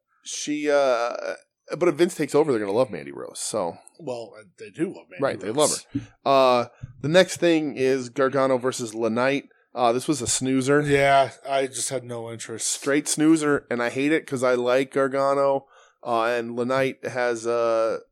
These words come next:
Speaker 1: you know, uh, ups and downs for me, but, like, I was like, "Okay, let's see what he can do." They're pushing him into a main event kind of picture.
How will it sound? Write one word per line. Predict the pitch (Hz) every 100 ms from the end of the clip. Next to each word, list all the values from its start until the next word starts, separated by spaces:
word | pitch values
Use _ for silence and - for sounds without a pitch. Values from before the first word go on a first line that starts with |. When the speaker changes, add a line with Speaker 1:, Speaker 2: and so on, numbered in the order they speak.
| -
Speaker 1:
you | 110 127
know, | 107 107 85 64 - -
uh, | 95 - -
ups | 165 -
and | 175
downs | 160 160 156
for | 170
me, | 165 175
but, | 139
like, | 127 127
I |
was | 135 151
like, |
"Okay, | 226 233 156
let's | 180 185
see | 208
what | 202
he | 196
can | 175
do." | 160
They're | 151 143
pushing | 180 175 175
him | 175
into | 170
a | 165
main | 160 160
event | 160 160
kind | 156 156
of | -
picture. | 151 - 143